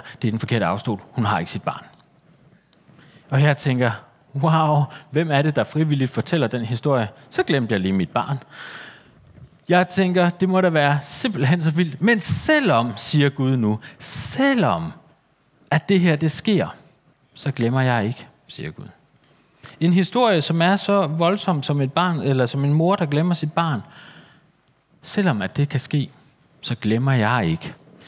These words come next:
Selvom det mest utænkelige kan ske, så glemmer jeg ikke, siger Gud. Jeg kan ikke, når jeg hører,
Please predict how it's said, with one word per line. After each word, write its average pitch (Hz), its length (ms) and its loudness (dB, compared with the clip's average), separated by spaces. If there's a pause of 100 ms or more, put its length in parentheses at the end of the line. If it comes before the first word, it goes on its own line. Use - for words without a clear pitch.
(140)
Selvom 180 340 0
det 151 80 0
mest 175 280 -2
utænkelige 143 640 -4 (920)
kan 120 100 -4
ske, 143 340 -2 (760)
så - 140 -4
glemmer 107 320 -2
jeg 101 320 0
ikke, - 180 -12 (960)
siger 73 280 -8
Gud. - 160 -14 (2000)
Jeg 160 300 2
kan 180 260 2
ikke, 156 480 -2
når 135 280 0
jeg 123 200 4
hører, 131 680 0